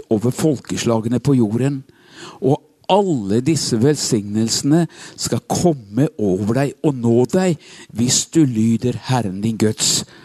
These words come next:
røst.» Og vi hørte her i stad ble nevnt at lydighet var bedre enn offer. Offer er bra, men det, det, lydighet, og det er det Gud ønsker. Han ønsker å ha et lydhørt folk,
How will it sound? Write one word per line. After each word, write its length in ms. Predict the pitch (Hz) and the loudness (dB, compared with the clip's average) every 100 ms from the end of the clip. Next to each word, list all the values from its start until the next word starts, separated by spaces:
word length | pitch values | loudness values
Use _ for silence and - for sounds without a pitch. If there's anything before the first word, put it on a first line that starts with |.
| - | -6
røst.» 560 | 92 113 98 - - - - _ _ _ - - - - - | 0 2 0 -4 -8 -14 -18 _ _ _ -20 -20 -20 -20 -8
Og 160 | - 117 | 0 2
vi 140 | 131 135 131 131 | 2 2 2 4
hørte 240 | 127 135 | 4 2
her 160 | 127 120 | 0 2
i 80 | 127 | 0
stad 240 | - 127 | 2 0
ble 160 | 123 131 | 2 0
nevnt 320 | 123 123 120 | 2 0 0
at 160 | 117 123 | 0 0
lydighet 800 | 131 151 117 107 104 135 156 - | 2 2 2 0 0 0 0 0
var 160 | 139 | -2
bedre 480 | 110 104 107 113 127 | 0 -2 -2 -2 -4
enn 80 | 123 - | -4 -4
offer. 480 | 113 - 143 120 - - - - - - | -4 -2 0 -2 -4 -18 -20 -20 -20 -6
Offer 400 | - 120 - 185 | -2 -2 0 2
er 80 | 170 | 4
bra, 220 | 139 131 101 - - - | 4 2 -2 -12 -20 -8
men 80 | 135 | -2
det, 220 | 135 143 - | 0 0 0
det, 100 | 143 - 151 | -2 -2 0
lydighet, 720 | 151 175 131 127 156 156 - | 2 2 2 0 2 0 -4
og 80 | 147 | -2
det 60 | 156 | 0
er 20 | |
det 200 | 160 165 156 | 2 2 4
Gud 140 | 156 | 4
ønsker. 540 | 160 147 - - 160 147 - - - | 4 0 -4 -2 -2 -2 -8 -10 -2
Han 160 | 123 156 | 2 2
ønsker 300 | 139 - 127 | 2 0 2
å 60 | |
ha 60 | 139 | 2
et 80 | 139 | 2
lydhørt 560 | 147 165 151 104 127 139 | 2 2 2 0 0 0
folk, 320 | - 160 147 | 2 2 0